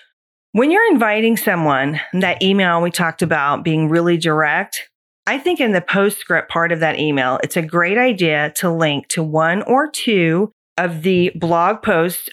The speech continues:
of previous interview guests. This gives your guest and their team really a great snapshot into how you promote your podcast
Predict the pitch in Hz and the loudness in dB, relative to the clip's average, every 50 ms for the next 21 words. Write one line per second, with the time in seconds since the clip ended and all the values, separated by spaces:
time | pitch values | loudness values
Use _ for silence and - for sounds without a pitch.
0 | - - 175 170 165 - - - - 196 202 208 208 214 190 190 180 170 170 175 | -2 -2 -2 -2 -4 -8 -8 -2 0 0 0 2 0 0 0 0 2 2 0 0
1 | 175 170 - - - 175 175 165 - 180 160 165 160 160 147 - 151 135 131 120 | -2 -4 -8 -6 -4 -2 -2 -2 -2 -4 -4 -4 -4 -4 -2 -2 -2 -2 -2 -4
2 | 147 - - - - - - _ _ _ _ _ _ _ _ - 262 302 302 - | -6 -10 -12 -14 -16 -18 -20 _ _ _ _ _ _ _ _ -2 -2 -2 -2 -2
3 | - 285 254 233 196 170 175 202 196 196 196 202 202 202 202 - - _ 175 151 | -2 -2 0 0 0 0 0 2 2 4 4 4 2 2 0 -2 -4 _ -6 -2
4 | 180 170 156 151 156 165 160 - - - - - 180 190 202 180 175 170 170 - | -2 0 0 0 0 -2 -4 -6 -12 -10 -6 -2 0 0 0 0 0 -2 -2 -4
5 | - - - 254 220 190 175 165 165 - - 170 175 185 196 233 247 247 240 233 | -8 -4 0 2 2 2 2 0 0 -2 -4 -6 -6 -2 0 2 2 4 4 2
6 | 233 226 220 220 - - 170 160 - 185 185 180 185 160 - _ _ _ _ _ | 2 2 0 0 -2 -4 -6 -4 -2 0 0 0 -2 -4 -8 _ _ _ _ _
7 | _ _ _ - - - 196 196 185 190 196 - - 190 165 156 151 156 - - | _ _ _ -10 -6 -4 -2 0 0 0 -2 -2 -2 0 0 0 0 -2 -2 -4
8 | 165 160 - - 165 151 151 - - 208 208 214 220 208 202 196 - - 190 185 | -6 -6 -4 -4 -2 -2 0 0 0 0 0 0 0 -2 -4 -6 -6 -4 -2 0
9 | 175 175 - 180 180 175 - - 180 170 170 165 - 175 165 160 160 160 156 | 0 0 0 -2 -4 -4 -2 -2 -2 -2 -2 -4 -4 -2 -2 -2 -2 -4 -6